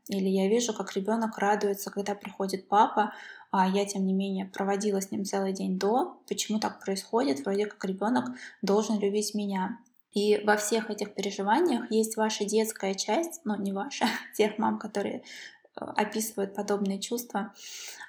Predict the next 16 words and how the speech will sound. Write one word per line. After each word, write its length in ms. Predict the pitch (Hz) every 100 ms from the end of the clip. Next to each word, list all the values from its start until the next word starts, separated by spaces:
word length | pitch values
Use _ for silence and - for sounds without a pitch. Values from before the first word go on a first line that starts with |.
| -
а, 400 | 214 202 196 -
детская 480 | 196 247 254 247 226
часть, 540 | - 220 190 - - -
что 220 | - 208
если 280 | 214 220 196
я 160 | 208 208
вижу, 260 | 226 220
что 220 | 214 -
моему 260 | 196 196 208
ребенку 640 | 208 202 220 208 - 190 -
лучше 500 | 220 233 220 - 226
с 100 | -
кем-то, 380 | - 214 196 190
чем 240 | - 190
со 160 | 190 190
мной, 380 | 190 220 403